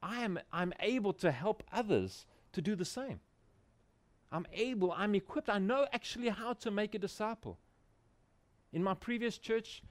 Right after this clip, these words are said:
we had an elder team, and I remember the meeting. And somebody said, "I've got,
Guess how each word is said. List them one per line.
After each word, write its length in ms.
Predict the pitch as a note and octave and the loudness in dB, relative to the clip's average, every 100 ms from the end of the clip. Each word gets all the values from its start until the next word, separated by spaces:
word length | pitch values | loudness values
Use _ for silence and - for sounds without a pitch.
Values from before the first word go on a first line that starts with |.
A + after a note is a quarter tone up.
| - - | -20 -2
we 100 | D#3+ | 0
had 60 | E3 | 2
an 100 | E3 | 0
elder 320 | E3 G#3 G3 | 2 4 2
team, 400 | - G#3+ A3 F3+ - _ _ _ _ _ _ _ _ _ - | 0 -2 -2 -6 -12 _ _ _ _ _ _ _ _ _ -8
and 120 | B2 | 0
I 20 | |
remember 320 | C3+ D3+ F3 E3 | 2 2 2 2
the 80 | |
meeting. 480 | D3+ C#3 C3 A2+ F2 - _ _ _ _ _ _ _ - _ - | 2 0 -2 -4 -4 -8 _ _ _ _ _ _ _ -20 _ -10
And 100 | C3 | -2
somebody 220 | D#3 C#3+ | 2 2
said, 180 | F3 D#3 | 2 2
"I've 140 | A2+ | 2
got, 160 | D#3 | 0